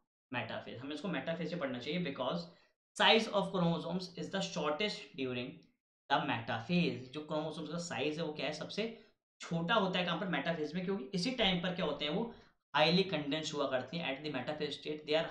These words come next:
highly condensed, ठीक है। क्योंकि ये देखो बता भी रहा है आगे क्या कह रहा है, कह रहा है during metaphase due to high, highly condensation of chromatic thread by gélation, dehydration and coiling, ठीक है। तो चार processes हैं, चार steps हैं जिनकी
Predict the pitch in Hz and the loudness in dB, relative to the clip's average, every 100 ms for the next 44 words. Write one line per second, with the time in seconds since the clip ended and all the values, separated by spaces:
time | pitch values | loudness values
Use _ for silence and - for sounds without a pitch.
0 | - 120 135 175 135 123 131 170 117 - | -4 -2 2 2 2 0 2 2 0 -8
1 | - _ _ 147 190 196 - - _ _ | -20 _ _ -4 -2 -4 -8 -20 _ _
2 | - 214 208 196 180 175 190 196 180 151 | 2 6 6 6 6 6 6 6 6 4
3 | 151 208 - 180 170 170 180 208 180 185 | 4 2 2 2 4 4 4 2 4 4
4 | 202 170 170 185 165 175 - - _ _ | 4 4 2 0 2 0 -2 -10 _ _
5 | - 160 190 240 175 160 208 269 - - | 0 4 6 4 4 6 6 6 0 -10
6 | - - 196 226 220 202 202 180 180 202 | -8 2 4 4 2 2 2 0 0 -2
7 | 196 175 170 190 - 165 190 - _ _ | 2 2 2 0 2 2 0 -8 _ _
8 | 139 156 208 - - - 143 170 175 165 | 2 4 4 0 -14 -6 2 4 4 2
9 | 180 - - - 139 151 151 151 175 - | 0 -2 -10 -6 2 2 2 2 0 0
10 | 135 139 139 - 127 123 113 98 101 - | -4 -4 -6 -4 -4 -4 -6 -10 -12 -10
11 | 139 135 196 190 - 196 226 - - - | -6 0 0 0 -2 -4 -4 -10 -20 -16
12 | - 202 208 233 220 185 208 190 190 220 | 4 10 10 10 6 4 4 2 0 0
13 | - 180 180 - 220 - 180 - - _ | 4 4 4 4 4 4 -2 -4 -10 _
14 | _ - 208 190 269 | _ -2 0 0 0